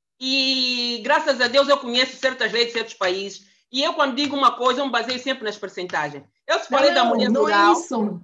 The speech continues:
Speaker 1: eu se falei da
Speaker 2: Isabel.
Speaker 1: mulher rural, é porque na, no, no, no, tudo aqui nos relatórios que nós recebemos, eh, são mulheres que estão completamente esquecidas pelo mundo, né? Principalmente em África.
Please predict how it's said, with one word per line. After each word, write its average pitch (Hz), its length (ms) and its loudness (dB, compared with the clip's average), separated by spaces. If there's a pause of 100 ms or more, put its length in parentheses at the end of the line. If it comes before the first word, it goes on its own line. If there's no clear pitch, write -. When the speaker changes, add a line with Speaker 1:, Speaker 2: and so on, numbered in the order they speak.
Speaker 1:
eu 349 140 2
se 233 160 -2
falei 285 220 6
da 277 100 4
Speaker 2:
Isabel. 262 80 2
Speaker 1:
mulher 277 220 2
rural, 220 500 0
é 277 120 6
porque 285 380 -4 (840)
na, 247 300 6
no, 233 120 -4
no, 240 120 -4
no, 233 260 -6
tudo 359 180 -2
aqui 294 240 0
nos 262 180 0
relatórios 240 420 2
que 247 80 -10
nós 262 160 -2
recebemos, 226 600 0 (680)
eh, 240 260 0
são 339 300 2
mulheres 294 280 -2
que - 60 -14
estão 311 240 0
completamente 294 600 0
esquecidas 269 420 -6
pelo 247 240 -4
mundo, 254 340 -2
né? 294 120 0 (120)
Principalmente 330 540 -2
em 285 120 0
África. 185 560 0